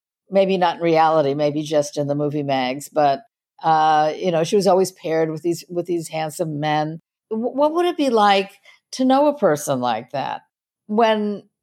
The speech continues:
your life isn't like that? You, you know, you, you have kids and you have to put a meal on the table and you have,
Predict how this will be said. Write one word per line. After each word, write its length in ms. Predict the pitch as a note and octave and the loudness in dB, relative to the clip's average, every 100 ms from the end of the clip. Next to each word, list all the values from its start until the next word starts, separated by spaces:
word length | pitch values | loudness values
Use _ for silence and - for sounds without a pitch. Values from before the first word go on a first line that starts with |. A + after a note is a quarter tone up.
| _ | _
your 260 | A3+ A#3+ D4+ | 0 2 4
life 300 | C4 F3+ F3+ | 4 2 2
isn't 260 | A3+ A3 G3+ | 0 0 -2
like 300 | B3 C#4 - | -2 -2 2
that? 340 | D3 A#2 - | 2 2 -2
You, 480 | G3+ A#3 A#3+ G#3+ - _ _ _ _ | 0 0 0 -6 -12 _ _ _ _
you 220 | - G#3+ | -4 0
know, 100 | G#3+ | 2
you, 380 | G#3 G#3 A#3 B3 | 2 2 2 0
you 200 | G#3+ A3+ | 0 0
have 240 | B3 B3 - | 2 0 0
kids 500 | G#3+ G3+ A#3 G#3+ G#3+ | 2 4 2 0 -2
and 200 | F#3+ F#3+ | -2 0
you 140 | G#3 | 0
have 180 | G#3+ G3 | 0 -2
to 60 | F#3+ | -4
put 200 | G3+ F#3 | -2 -2
a 40 | |
meal 260 | F3 G#3 A3 | -2 0 0
on 160 | G#3+ | 0
the 100 | G#3+ | -2
table 560 | G#3 A3 G#3+ G#3 A3 A3 | 0 2 2 2 0 0
and 160 | F3 | -2
you 160 | F#3 F#3 | -2 -2
have, 360 | F#3 F#3 F3+ | 2 2 0